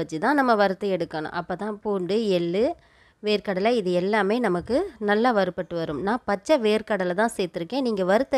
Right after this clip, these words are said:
வேர்க்கடலை கூட சேர்த்துக்கலாம். இப்போ இது எல்லாத்தையும் ஒரு பாத்திரத்துக்கு மாத்திட்டு, நல்லா நமக்கு சூடு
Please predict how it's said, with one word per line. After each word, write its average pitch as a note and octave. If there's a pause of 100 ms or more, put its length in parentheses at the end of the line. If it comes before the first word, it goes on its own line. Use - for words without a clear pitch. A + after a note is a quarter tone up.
வேர்க்கடலை E3
கூட G3 (100)
சேர்த்துக்கலாம். F3 (440)
இப்போ C4
இது G#3 (100)
எல்லாத்தையும் B3+
ஒரு G#3 (100)
பாத்திரத்துக்கு G3+
மாத்திட்டு, E3+ (280)
நல்லா B3 (100)
நமக்கு F3 (100)
சூடு C4